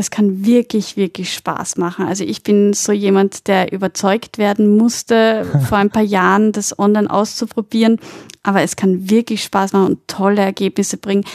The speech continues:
Speaker 1: wenn ihr euch auch echt drauf einlässt.
Speaker 2: Ja, man muss halt seine Hausaufgaben machen, man muss sich die Tools anschauen, man muss sich die Techniken, also die Moderationstechniken in der Online-Welt sich überlegen,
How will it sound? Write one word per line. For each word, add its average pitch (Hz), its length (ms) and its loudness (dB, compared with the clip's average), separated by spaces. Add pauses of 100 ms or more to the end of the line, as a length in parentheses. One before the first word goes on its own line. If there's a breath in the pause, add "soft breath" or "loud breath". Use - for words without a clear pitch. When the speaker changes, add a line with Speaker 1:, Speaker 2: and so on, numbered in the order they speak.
(240 loud breath)
Speaker 1:
wenn 208 300 4
ihr 214 140 2
euch 202 260 0
auch - 220 -8
echt - 280 -6
drauf 185 180 -6
einlässt. 175 680 -6 (340 loud breath)
Speaker 2:
Ja, 196 220 4
man 131 160 4
muss 196 140 4
halt 180 100 -2
seine 127 240 0
Hausaufgaben 196 640 0
machen, 175 380 0
man 147 120 2
muss 170 160 2
sich 147 120 -2
die 135 160 -4
Tools 214 320 -2
anschauen, 170 440 2
man 160 140 2
muss 175 260 2
sich 180 220 -4 (240 loud breath)
die 156 260 0 (300)
Techniken, 175 680 -2
also 135 180 0
die 135 100 -2
Moderationstechniken 151 1200 0
in 147 80 0
der 139 100 -6
Online-Welt 165 640 0
sich - 220 -4
überlegen, 139 720 2